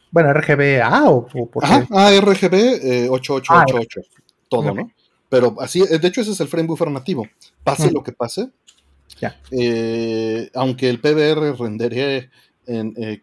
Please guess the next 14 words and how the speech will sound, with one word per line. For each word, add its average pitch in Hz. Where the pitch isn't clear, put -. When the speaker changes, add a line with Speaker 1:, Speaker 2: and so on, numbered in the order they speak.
Speaker 2:
en 113
cinco 147
cinco 147
cinco, 135
lo 117
pinta 127
un 127
frame 120
buffer 120
en 107
ocho 110
ocho 107
ocho 120
ocho. 143